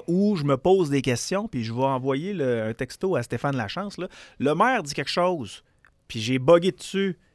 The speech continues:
Il me dit que c'est un scientifique que l'opposition a, a pris, puis il n'y aurait pas d'expérience dans ce domaine scientifique-là.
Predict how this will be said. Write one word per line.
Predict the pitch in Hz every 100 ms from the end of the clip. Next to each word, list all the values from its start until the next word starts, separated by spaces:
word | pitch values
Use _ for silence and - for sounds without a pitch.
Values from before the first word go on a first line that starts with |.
| _
Il | 107
me | 120
dit | 123 214
que | 165
c'est | - 143
un | 135
scientifique | 131 - 233 208 - - 202 -
que |
l'opposition | 135 127 147 135 - 170 170 170 -
a, | 104 107 101
a | 123
pris, | - 143 214 254 _ _ _ _ -
puis | 180
il |
n'y | 175
aurait | 160 156
pas | 147 202 226 240
d'expérience | 147 156 185 - 190 156 165 180 190 180 -
dans | 131 139
ce | 139 -
domaine | 143 123 139 160 160 185 175
scientifique-là. | 143 - 143 131 - - 131 107